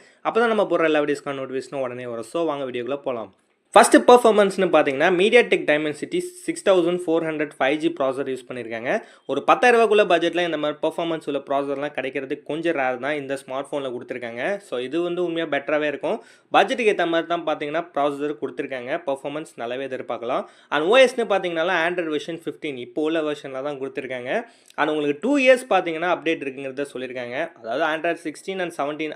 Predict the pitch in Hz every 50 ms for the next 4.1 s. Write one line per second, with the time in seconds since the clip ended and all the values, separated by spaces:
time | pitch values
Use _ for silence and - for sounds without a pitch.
0 | - 123 117 127 127 147 151 147 143 139 131 135 135 135 123 127 135 135 - 131
1 | 123 123 120 123 127 139 185 226 - - - - _ _ 131 139 151 147 - 196
2 | 247 247 233 233 214 - - 170 - 165 147 147 151 156 175 175 175 160 151 -
3 | 175 175 165 151 147 139 131 135 139 143 143 139 135 131 113 123 123 123 120 120
4 | 131